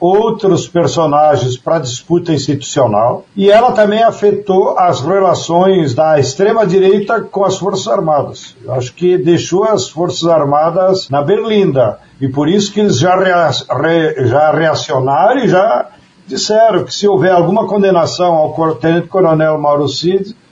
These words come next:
eles vão expulsá-lo das Forças Armadas. Então eu acho que as consequências serão mais, é, nas forças da extrema-direita.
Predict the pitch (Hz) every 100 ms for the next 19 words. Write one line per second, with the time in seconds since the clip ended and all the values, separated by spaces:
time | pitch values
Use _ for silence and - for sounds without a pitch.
0 | - 160 147 196 202 - 131 - 180 147
1 | - - _ _ _ - _ _ - 131
2 | 170 151 156 127 139 117 117 104 123 -
3 | 226 233 220 233 - 220 202 190 208 190
4 | 190 202 226 208 202 - - - - -
5 | - 202 196 208 196 185 190 214 214 185
6 | - - - _ _ - 143 143 143 139
7 | 135 131 127 123 120 113 113 127 156 -
8 | 165 185 127 165 165 160 165 160 156 139
9 | 143 139 127 - -